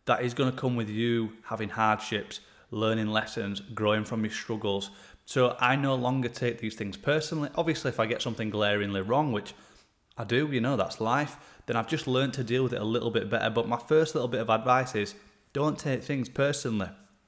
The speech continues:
Now, the next one I've written down is setting boundaries is a key for a balanced life. And I cannot emphasize that enough. Now,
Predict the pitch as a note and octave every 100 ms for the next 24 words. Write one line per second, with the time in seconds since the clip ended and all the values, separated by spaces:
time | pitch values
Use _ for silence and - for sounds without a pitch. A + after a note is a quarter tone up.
0 | _ _ _ - C3 C3 C3+ D3+ - D#3
1 | C3 A#2+ A#2+ A2 G#2 G2+ F#2 - - -
2 | - B2+ A#2 - - C#3 E3 B2 A#2 D3
3 | C3 C3+ C#3 - - _ A#2+ B2 C3 C3
4 | - - E3 F3+ B2+ G2 - - - -
5 | A2+ A2+ A2+ A2+ G#2+ A#2 G#2+ G#2 A2+ A#2
6 | - D3 D3 D#3 C3+ C3 - B2 A2+ A#2
7 | A2 A#2 A#2 - A#2 A#2